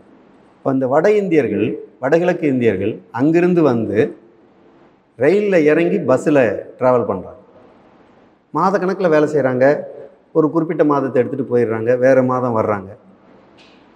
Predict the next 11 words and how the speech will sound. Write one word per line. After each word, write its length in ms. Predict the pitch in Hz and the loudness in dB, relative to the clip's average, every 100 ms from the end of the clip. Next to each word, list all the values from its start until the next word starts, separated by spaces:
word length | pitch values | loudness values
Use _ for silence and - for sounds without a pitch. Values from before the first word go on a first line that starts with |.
| _ _ - | _ _ -6
நீங்க 380 | 131 147 147 151 | 0 2 2 0
ஆள் 360 | 135 131 220 214 | 0 0 0 0
மாறுது, 520 | 151 139 120 98 90 - - - - - _ _ _ _ - | 0 0 0 -4 -10 -14 -20 -20 -20 -20 _ _ _ _ -8
ஆனா 220 | 143 139 | -4 -2
உழைப்பு 520 | 120 151 190 - 117 | 0 2 0 0 0
மாறல. 260 | 110 98 98 - - - _ _ _ _ _ - - _ _ - | 2 0 -4 -8 -18 -20 _ _ _ _ _ -20 -20 _ _ -2
இந்த 300 | 160 180 175 | 0 4 2
புதிய 800 | 180 185 220 262 254 240 185 226 - - - - | 2 -4 -2 -2 0 0 0 -4 -6 -8 -12 -10
ஆளை 460 | 131 175 214 220 185 | -2 2 2 2 0
மாற்றுகிற 680 | 147 170 - 170 156 156 | 0 0 0 -4 0 0
ஏற்பாட்டை 560 | 131 147 147 185 117 | 2 0 0 -2 0